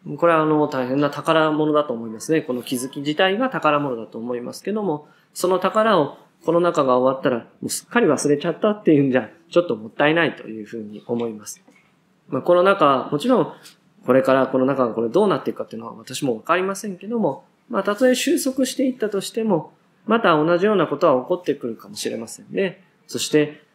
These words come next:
なんならもっとひどいこと、もっと苦しいことも起きてくるかもしれないんです。でもそのような時でもですね、この数年皆さんが経験したことっていうのは必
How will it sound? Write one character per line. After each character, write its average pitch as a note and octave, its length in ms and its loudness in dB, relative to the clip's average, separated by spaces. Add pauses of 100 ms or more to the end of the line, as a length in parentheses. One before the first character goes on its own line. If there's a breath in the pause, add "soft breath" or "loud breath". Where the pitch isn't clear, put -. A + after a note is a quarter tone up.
な B2 140 2
ん C#3 60 4
な D#3 80 6
ら C3 60 4
も C3 140 2
っ D3+ 60 -4
と B2+ 80 0
ひ A#2+ 160 -2
ど C#3 100 2
い D3 60 2
こ - 100 -4
と、 - 240 -10
も C3+ 120 -2
っ C#3 40 -10
と - 100 -8
苦 A2+ 200 -10
し F3 180 -4
い E3+ 60 -8
こ B2+ 100 -6
と D3+ 100 -6
も C#3 220 2
起 - 120 -14
き - 20 -20
て D3 80 -8
く D3+ 120 -10
る D3+ 100 -6
か F#3 140 -4
も C3+ 160 -4
し - 160 -8
れ B2 80 0
な A#2+ 100 -8
い - 20 -12
ん G#2 40 -18
で - 100 -20
す。 - 160 -20 (680)
で D#3 60 -4
も D#3 120 0
そ G3+ 140 0
の B3+ 100 6
よ C4+ 80 4
う - 20 4
な G3 120 2
時 A3+ 220 0
で G#3 120 0
も D3 120 0
で A#2+ 100 -8
す - 140 -12
ね、 F3 260 -2 (220 loud breath)
こ E3 120 2
の E3+ 100 4
数 F3 220 0
年 F3 200 2
皆 F3 180 0
さ F3+ 120 0
ん D3+ 60 2
が C3+ 80 0
経 D3+ 180 0
験 D#3+ 180 -4
し - 60 -14
た E3 120 -10
こ E3 100 -6
と F#3 100 -6
っ - 20 -10
て D#3+ 120 -6
い D#3 40 0
う D3+ 40 -4
の D3 80 -2
は C3 120 -2
必 F3 120 -10